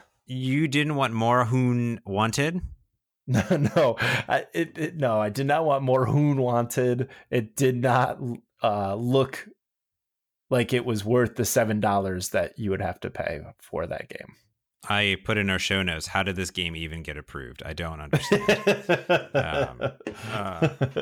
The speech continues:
Speaker 1: yeah, miserable. Anyways, I am super excited for a bunch of games. Uh, I'm really interested in South Park: The Stick of Truth because I never played it. This is the original
Speaker 2: Mm-hmm.
Speaker 1: twenty fourteen R P G. Thirty bucks is not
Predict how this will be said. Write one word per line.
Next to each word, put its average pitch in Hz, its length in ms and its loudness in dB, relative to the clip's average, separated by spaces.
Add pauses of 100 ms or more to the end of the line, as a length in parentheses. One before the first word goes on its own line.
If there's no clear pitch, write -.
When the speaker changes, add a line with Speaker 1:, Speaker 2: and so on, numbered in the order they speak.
(120)
Speaker 1:
yeah, 95 260 -2
miserable. 90 560 -2
Anyways, 143 480 0
I 165 280 4
am 175 240 -2
super 135 280 -2
excited 113 260 0
for 104 100 0
a 98 40 2
bunch 107 260 2
of 98 80 0
games. 98 560 2 (120)
Uh, 92 320 0
I'm 107 400 -2 (500)
really 127 440 2
interested 117 440 2
in 101 120 0
South 104 240 0
Park: 98 200 -2
The 92 80 -6
Stick - 380 -2
of 95 140 -6
Truth 190 280 2
because 113 200 0
I 107 60 0
never 90 220 -2
played 156 340 0
it. 160 140 -2
This 107 140 -4
is 107 140 -4
the 101 120 2
original 110 460 2
Speaker 2:
Mm-hmm. 127 80 0
Speaker 1:
twenty 104 220 0
fourteen 104 500 0
R 143 160 2
P 135 180 -2
G. 123 340 -2
Thirty 123 300 2
bucks 117 320 0
is 95 140 -4
not 95 220 -2